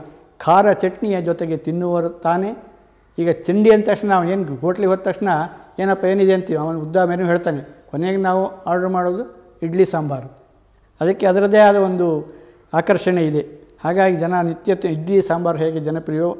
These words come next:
ನಮ್ಮ ದಿನಕರ ದೇಸಾಯಿ ಚುಟು-, ಚುಟುಕು ಕೂಡ ಈ ಚಟ್ನಿಯ ಜೊತೆ ತಿನ್ನುವ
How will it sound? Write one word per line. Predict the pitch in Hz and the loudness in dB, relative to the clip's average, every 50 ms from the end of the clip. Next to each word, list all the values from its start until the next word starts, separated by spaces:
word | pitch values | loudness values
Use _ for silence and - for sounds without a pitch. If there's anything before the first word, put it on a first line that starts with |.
| - | -10
ನಮ್ಮ | 156 151 156 151 147 143 143 147 - - _ _ - | -10 -8 -6 -6 -8 -8 -10 -14 -20 -20 _ _ -6
ದಿನಕರ | 156 175 175 175 170 165 160 | -4 -4 -2 -2 -2 0 0
ದೇಸಾಯಿ | 165 160 151 - 151 147 143 139 | 0 0 0 -2 -4 -6 -6 -6
ಚುಟು-, | 143 - 147 151 - - - 185 165 160 156 147 156 | -8 -8 -10 -10 -8 -6 -2 0 2 2 0 0 -4
ಚುಟುಕು | - 165 170 185 202 202 185 | -6 -10 -6 -2 0 0 0
ಕೂಡ | 190 - 156 160 185 180 156 143 143 - - - - - - - - - _ _ _ - | 0 -2 -2 0 2 0 0 -2 -4 -10 -16 -20 -20 -20 -20 -20 -20 -20 _ _ _ -6
ಈ | 151 | -6
ಚಟ್ನಿಯ | 143 - 165 160 160 - 180 175 170 | -2 0 -2 -2 0 0 0 0 2
ಜೊತೆ | 160 165 160 165 170 160 | 2 0 0 2 2 0
ತಿನ್ನುವ | 151 - 156 156 156 156 156 151 143 135 131 | 2 0 -2 -4 -2 -2 -2 -4 -4 -6 -8